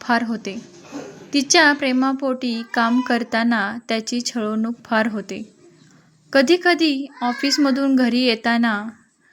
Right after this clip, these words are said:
ते गजरे आणावे लागतात अन रोज तिचे ते रट्याळ नखरे पाहावे लागतात. काय मिळल खायला ते गप खावं लागतं. खाताना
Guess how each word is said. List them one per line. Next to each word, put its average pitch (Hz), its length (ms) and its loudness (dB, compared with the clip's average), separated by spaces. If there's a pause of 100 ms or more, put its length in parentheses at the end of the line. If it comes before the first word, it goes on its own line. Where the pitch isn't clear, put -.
(260)
ते 285 100 4
गजरे 240 460 4
आणावे 226 420 2
लागतात 202 420 -4 (500)
अन 226 200 2
रोज 226 480 2
तिचे 247 320 -4
ते 285 140 0
रट्याळ 233 460 0 (540)
नखरे 269 580 4 (460)
पाहावे 233 400 0
लागतात. 214 400 -4 (840)
काय 240 220 4
मिळल 240 580 0 (180)
खायला 226 480 2 (140)
ते 262 80 4
गप 294 320 2
खावं 262 300 2
लागतं. 226 420 -2 (800)
खाताना 247 540 2